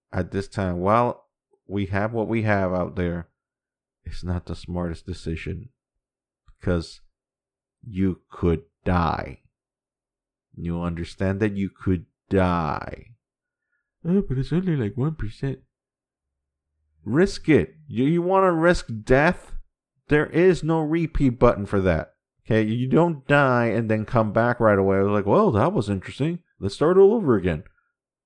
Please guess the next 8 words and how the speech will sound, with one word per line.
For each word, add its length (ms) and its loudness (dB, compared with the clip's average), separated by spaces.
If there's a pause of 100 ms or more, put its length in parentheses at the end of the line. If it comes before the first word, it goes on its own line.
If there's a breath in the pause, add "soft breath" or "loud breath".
(160)
No, 360 4
you 140 4
dumb 300 0
fuck. 360 0
You 120 2
die, 340 4
you 140 0
die. 480 2